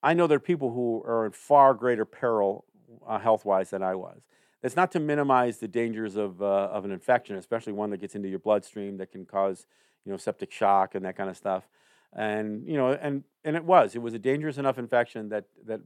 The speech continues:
my overall health, in fact, my life was probably at some risk.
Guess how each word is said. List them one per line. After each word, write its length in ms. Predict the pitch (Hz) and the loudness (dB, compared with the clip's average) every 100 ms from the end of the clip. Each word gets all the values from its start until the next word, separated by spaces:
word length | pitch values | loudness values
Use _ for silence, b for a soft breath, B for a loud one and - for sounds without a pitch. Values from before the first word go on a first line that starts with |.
| 113 | -12
my 360 | 110 104 104 113 - | -6 -4 -4 -10 -4
overall 500 | 135 143 135 113 107 | -2 2 4 4 4
health, 480 | 107 95 95 - _ - | 2 2 0 -6 _ -18
in 140 | 101 | -8
fact, 280 | 110 107 - | -2 -2 -4
my 180 | 104 107 | -8 -2
life 360 | 107 110 113 | 0 0 -2
was 120 | 107 95 | -10 -6
probably 420 | 113 110 107 110 | -4 -2 -2 -4
at 120 | 104 | -4
some 260 | - 101 104 | -6 -8 -8
risk. 320 | 104 82 | -10 -10